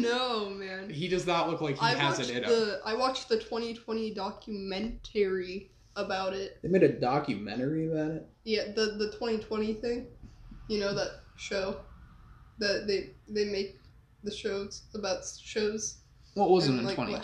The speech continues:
Speaker 2: twenty twenty?
Speaker 1: Well, I, the
Speaker 2: Oh.
Speaker 1: Jesus.
Speaker 2: <laughs> Come on.
Speaker 1: Like, you know, it's
Speaker 2: Explain it.
Speaker 1: twenty twenty. Like, twenty, you know, the twenty slash twenty thing, and they do, like,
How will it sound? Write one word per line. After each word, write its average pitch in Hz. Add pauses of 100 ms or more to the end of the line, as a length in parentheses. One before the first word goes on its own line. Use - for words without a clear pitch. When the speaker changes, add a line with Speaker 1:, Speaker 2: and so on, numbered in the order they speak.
Speaker 2:
twenty 143
twenty? - (540)
Speaker 1:
Well, 247
I, 233 (440)
the 233
Speaker 2:
Oh. 147 (720)
Speaker 1:
Jesus. - (380)
Speaker 2:
<laughs> 139
Come 202
on. 233
Speaker 1:
Like, 185
you 262
know, 254
it's 220
Speaker 2:
Explain 262
it. 262
Speaker 1:
twenty 262
twenty. 247 (600)
Like, 214
twenty, 240
you 247
know, 233
the 208
twenty 240
slash 233
twenty 220
thing, 233
and 202
they 196
do, 208
like, 196